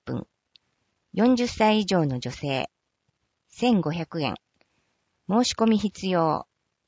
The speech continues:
定員四十五人。六月二十一日火曜日。子宮頸がん検診。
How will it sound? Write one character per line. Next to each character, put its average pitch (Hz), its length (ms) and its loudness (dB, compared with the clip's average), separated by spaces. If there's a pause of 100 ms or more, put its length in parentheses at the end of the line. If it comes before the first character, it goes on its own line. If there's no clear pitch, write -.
(140)
定 233 300 2
員 208 220 4
四 226 240 6
十 139 200 -4
五 135 140 -2
人。 147 240 -2 (1600)
六 214 240 -2
月 254 240 2
二 202 160 4
十 180 220 -2
一 160 200 -4
日 160 220 -2
火 151 160 -4
曜 175 240 2
日。 127 220 -8 (680)
子 - 240 -6
宮 262 220 2
頸 233 320 2
が 208 120 4
ん 208 120 0
検 180 280 0
診。 - 300 -8